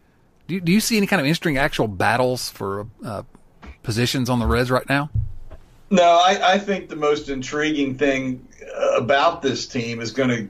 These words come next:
Speaker 2: is something that's gonna evolve as the season goes along, and that's how is David Bell gonna, to get everyone, how's, how's he gonna use the multitude of, of versatile players that he seems to have?
Speaker 1: Yeah.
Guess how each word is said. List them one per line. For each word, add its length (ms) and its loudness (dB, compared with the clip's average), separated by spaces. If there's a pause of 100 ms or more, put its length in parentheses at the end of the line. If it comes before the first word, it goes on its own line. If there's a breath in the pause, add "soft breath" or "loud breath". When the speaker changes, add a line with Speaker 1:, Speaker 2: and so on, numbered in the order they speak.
(120)
Speaker 2:
is 480 -4
something 300 2
that's 140 -2
gonna 260 4
evolve 420 4
as 140 -2
the 80 -4
season 380 4
goes 180 4
along, 320 2
and 80 2
that's 300 0 (600 loud breath)
how 260 4
is 140 2
David 360 0
Bell 300 4
gonna, 440 -2
to 120 -12
get 180 2
everyone, 640 0 (1200)
how's, 260 2
how's 240 2
he 60 -4
gonna 140 -2
use 440 0
the 100 -6
multitude 720 0
of, 240 -2
of 260 -2
versatile 540 0
players 460 2
that 100 -2
he 100 -2
seems 320 -4
to 100 0
have? 280 0 (200)
Speaker 1:
Yeah. 220 -2